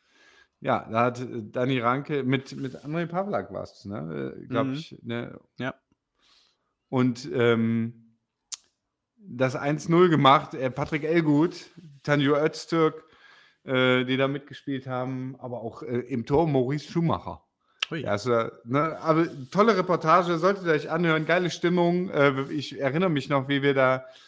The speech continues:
Speaker 1: äh, mit, mit siebenhundert Mann auf der kleinen Tribüne rumhingen. Das war schon sehr geil. Äh, das hat Spaß gemacht. Hö-, hört euch's mal an, äh, die, da sind noch mehr Spieltage drauf, die hab ich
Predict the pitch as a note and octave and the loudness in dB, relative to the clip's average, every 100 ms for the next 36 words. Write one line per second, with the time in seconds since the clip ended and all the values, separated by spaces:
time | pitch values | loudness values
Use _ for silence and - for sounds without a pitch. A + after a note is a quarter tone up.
0 | _ _ _ B2+ A#2+ B2+ B2 - C3+ B2+ | _ _ _ -2 0 2 0 -4 0 0
1 | B2+ C#3+ D#3 D3 D3 C3 B2 C#3+ D3 C3 | 0 -4 0 2 4 4 4 4 4 0
2 | B2+ B2 - C#3+ C3 C3+ C3 - A#2 C3 | 0 -2 -2 -4 -2 -2 -4 -4 -2 0
3 | D3 C3 A#2+ A#2 A#2+ B2+ B2 B2 A#2+ A2+ | 0 0 0 0 0 0 2 0 0 -2
4 | A2+ - B2 - C#3 C3 A#2 A2+ F2 D#2+ | -2 0 -2 -2 -2 0 2 0 0 -6
5 | _ _ _ _ _ _ _ _ A#2 A2 | _ _ _ _ _ _ _ _ 0 0
6 | G#2+ G#2+ A2+ A#2+ C#3+ - - C#3+ - G2 | 0 -2 -4 -4 -6 -8 -8 -8 -8 -10
7 | F2 F2+ A#2+ F3 D#3+ A3 B3 - F3 D3+ | -10 -8 -6 0 0 0 -2 -2 0 2
8 | D#3+ G3 G3+ F3+ E3 D#3 D#3 D3+ D3+ D3 | 2 0 0 0 0 2 2 0 -4 -6
9 | C#3+ C#3+ E3+ E3 E3 F3 - E3+ E3 D#3 | -4 -2 -2 0 0 -2 -4 -4 2 4
10 | D#3 D#3 D#3 - C#3 C3 D3 D3+ - C3 | 4 2 -4 -6 -6 0 0 -2 -4 -6
11 | C3 - | -6 -16